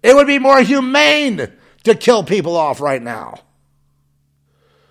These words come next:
before the real poverty and the starvation and the cannibalism starts. Do you want to see people eating, like, leg of human on the fucking street?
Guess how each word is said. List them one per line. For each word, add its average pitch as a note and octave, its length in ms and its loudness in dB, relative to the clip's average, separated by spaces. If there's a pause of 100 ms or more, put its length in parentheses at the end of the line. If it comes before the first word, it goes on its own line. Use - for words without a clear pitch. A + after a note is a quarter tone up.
(200)
before D3+ 320 -4
the C#3 100 -8
real C3 220 -6
poverty A#2+ 600 -8
and F#2+ 140 -16
the F#2+ 100 -20
starvation A2+ 720 -10
and E2+ 100 -20
the F#2 60 -20
cannibalism G2 720 -14
starts. - 560 -20 (560)
Do A2+ 100 -18
you D#3+ 80 -6
want G3 100 -6
to E3 60 -12
see F#3+ 160 -10
people F#3 360 -8
eating, D3+ 360 -10
like, B2 320 -12
leg C#3+ 360 -6
of B2+ 120 -10
human C#3 340 -10
on A#2+ 140 -10
the A2 100 -14
fucking - 640 -14
street? G#3 640 -8